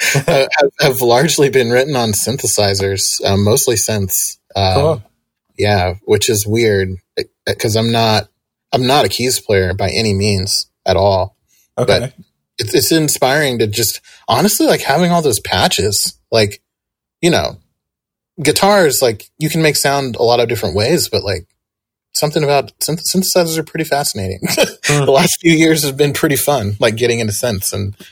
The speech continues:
Speaker 1: um, definitely, like, on that last project I did, um, the national one, Say Goodbye to Pretty Boy.
Speaker 2: Yeah.
Speaker 1: Um, that song, I mean, that whole record I recorded,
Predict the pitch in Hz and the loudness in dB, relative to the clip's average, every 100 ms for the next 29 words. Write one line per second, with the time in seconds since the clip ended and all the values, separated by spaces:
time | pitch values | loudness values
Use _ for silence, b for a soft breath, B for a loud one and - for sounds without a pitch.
0 | B B - 101 90 95 - 131 - 104 | B B -2 0 -2 -2 0 0 2 2
1 | 101 104 113 104 - 123 - - 131 113 | 2 0 -2 -2 0 0 0 0 2 2
2 | 101 107 104 104 98 98 104 - 101 98 | 2 0 2 2 0 -2 -6 -4 -2 0
3 | 95 101 104 _ _ 113 113 117 - 113 | -2 -4 -8 _ _ 0 2 0 -2 -2
4 | 95 92 92 98 - _ - 117 107 104 | 0 0 -2 -8 -14 _ -2 0 2 2
5 | 101 95 - 107 101 95 90 98 _ - | 0 0 -2 0 0 0 0 -4 _ -4
6 | 123 113 98 92 87 87 95 - _ _ | -2 0 0 0 -2 -6 -8 -10 _ _
7 | 117 165 - 175 127 107 123 117 135 185 | 0 2 0 0 0 -2 0 2 4 4
8 | 123 135 - 107 101 98 104 113 110 101 | 4 0 2 2 2 0 -2 0 2 2
9 | 101 | -2